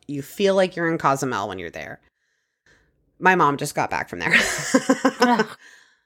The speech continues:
Speaker 2: Kathy.
Speaker 1: She, <laughs> she told Haley that this time they both needed to change their names. And Haley was really surprised. She'd never, like, her, she knew that her mom had changed her name and went by different names. Like,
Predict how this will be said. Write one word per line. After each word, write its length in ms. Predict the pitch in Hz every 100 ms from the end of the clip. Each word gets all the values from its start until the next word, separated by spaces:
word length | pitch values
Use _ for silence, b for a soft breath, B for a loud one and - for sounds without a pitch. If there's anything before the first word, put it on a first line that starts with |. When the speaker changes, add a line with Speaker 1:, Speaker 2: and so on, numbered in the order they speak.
| b
Speaker 2:
Kathy. 640 | - - - - - 220 220
Speaker 1:
She, 480 | 285 254 262 170 - _
<laughs> 180 | _ -
she 160 | 202 247
told 180 | 262 233
Haley 340 | 208 208 208
that 220 | 190 160
this 240 | 180 175 -
time 500 | 220 208 208 208 196
they 380 | 160 165 180 175
both 440 | 170 156 160 151 156
needed 240 | 143 143
to 80 | 147
change 360 | 147 139 139 147
their 140 | 139
names. 600 | 135 120 127 160 190 - - b b b b
And 460 | 160 156 151 143 -
Haley 280 | 170 175 175
was 160 | 165
really 160 | 160 156
surprised. 520 | 156 135 139 147 165
She'd 180 | 160 151
never, 280 | 151 147 131
like, 180 | 143
her, 200 | - 156 -
she 200 | - 220
knew 360 | 202 190 220 196
that 140 | 160
her 100 | 175
mom 320 | 151 143 151
had 140 | 160 135
changed 320 | 151 135 139
her 60 | 143
name 240 | 139 139
and 100 | 147
went 160 | 139 127
by 100 | 135
different 320 | 123 135 113
names. 400 | 127 123 127 -
Like, 300 | 123 117